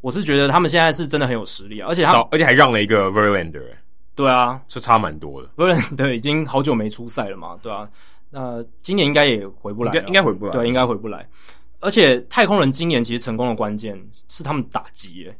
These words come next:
Speaker 1: 因为他们是现在大联盟打击产能最佳的队伍，而且领先的幅度还很大。他们截至六月十，十二日为止，他们的这个全队的O P S Plus 是一百一十七，第二名是道奇队，很合理嘛，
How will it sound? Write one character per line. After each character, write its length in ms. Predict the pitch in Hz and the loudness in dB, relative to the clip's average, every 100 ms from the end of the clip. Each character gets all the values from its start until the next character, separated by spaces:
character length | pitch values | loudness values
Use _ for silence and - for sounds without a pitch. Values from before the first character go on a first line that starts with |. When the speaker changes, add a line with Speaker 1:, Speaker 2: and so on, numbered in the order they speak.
| - | -10
Speaker 1:
因 80 | 170 | -8
为 140 | 190 190 - | -8 -8 -4
他 140 | 202 | 0
们 120 | 190 | 0
是 280 | 156 185 156 | 0 -2 -4
现 400 | - - 190 135 | -6 0 2 2
在 180 | 131 139 | 4 2
大 160 | - 139 | 4 2
联 140 | 110 | 0
盟 220 | 107 90 78 - - | -6 -8 -12 -14 -6
打 180 | 104 | -6
击 120 | 101 123 | -4 -8
产 160 | 120 | -8
能 140 | 98 101 | -10 -8
最 140 | 113 | -6
佳 160 | 107 87 | -6 -8
的 120 | - | -8
队 160 | - 101 | -6 -6
伍， 100 | 82 | -6
而 60 | 135 | -2
且 120 | 165 | -2
领 180 | 120 107 | -2 -4
先 140 | 113 | -4
的 60 | 123 | -4
幅 160 | 107 104 | -6 -8
度 100 | 110 | -8
还 80 | |
很 100 | 107 98 | -8 -10
大。 260 | - - - - - - - | -10 -10 -14 -16 -16 -16 -4
他 100 | 185 | 2
们 240 | 196 147 - - | 2 0 -4 -6
截 160 | - 139 | 0 2
至 140 | 165 | 4
六 160 | 170 160 | 4 6
月 120 | 156 | 2
十， 280 | - - - | -2 -6 -6
十 220 | - - 123 | -6 0 4
二 160 | 156 | 4
日 40 | 143 | 4
为 160 | 113 | 0
止， 100 | 117 | -2
他 140 | 110 147 | -2 0
们 160 | 135 | 2
的 140 | 110 107 | 0 -4
这 100 | 120 | -4
个 260 | 110 110 - | -4 -6 -10
全 260 | - 123 | -2 0
队 120 | 139 151 | 6 4
的 80 | |
O 100 | 139 | 4
P 180 | 135 135 | 0 -2
S 80 | 117 | -2
Plus 360 | - 117 - 110 | -2 -4 -4 -10
是 80 | - | -8
一 100 | 151 | -4
百 180 | 98 | -4
一 100 | 101 | -4
十 120 | 110 107 | -8 -6
七， 380 | - - 95 104 - - - - | -6 -8 -12 -14 -14 -14 -14 -6
第 160 | - 202 | 4 6
二 80 | 151 | 6
名 100 | 110 | 2
是 80 | 127 | 2
道 180 | 127 | 2
奇 160 | 104 87 | 2 -8
队， 200 | 92 80 - - - - | -12 -12 -14 -16 -16 -14
很 160 | - | -10
合 160 | 110 117 | -4 -2
理 140 | 127 | -2
嘛， 100 | 95 | -6